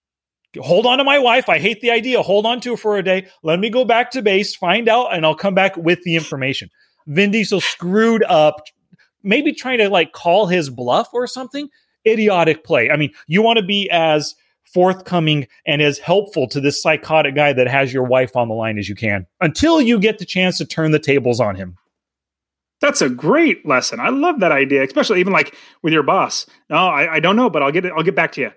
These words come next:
Speaker 2: Let me get back to you on that. You know, I'm still, I'm not indis-, or I'm not dispensable. Let me take care of it." <laughs>
Speaker 1: Yeah, absolutely. Yeah. So he, he done screwed up. He caused, yeah, whatever. Cool. Dude.
Speaker 2: Cool.
Speaker 1: So,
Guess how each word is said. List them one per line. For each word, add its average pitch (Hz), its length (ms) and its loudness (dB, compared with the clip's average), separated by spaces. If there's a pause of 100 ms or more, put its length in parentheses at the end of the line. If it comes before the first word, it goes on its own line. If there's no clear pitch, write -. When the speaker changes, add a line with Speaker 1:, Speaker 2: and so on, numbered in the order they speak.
Speaker 2:
Let 147 140 -4
me 165 80 -4
get 170 100 -2
back 156 160 -2
to - 80 -10
you 147 80 -2
on 139 120 -2
that. 143 220 -10
You 160 60 -6
know, 147 140 0
I'm 180 200 0
still, 220 380 0
I'm 185 140 2
not 220 240 0 (100)
indis-, 202 300 0
or 190 200 2
I'm 190 140 2
not 214 180 0
dispensable. 175 600 -2 (280)
Let 151 140 0
me 180 80 0
take 175 220 0
care 160 180 2
of 131 80 -2
it." - 400 -4
<laughs> - 60 -20
Speaker 1:
Yeah, 135 160 0 (500)
absolutely. 113 1040 0
Yeah. 107 100 -6
So 113 160 -4
he, 139 240 2
he 151 140 0
done 131 200 2
screwed 117 360 -2
up. 98 180 0
He 123 80 0
caused, 110 320 0
yeah, 98 200 0 (120)
whatever. 117 420 0 (1700)
Cool. 151 140 0
Dude. 160 120 2
Speaker 2:
Cool. 190 60 2
Speaker 1:
So, 180 160 2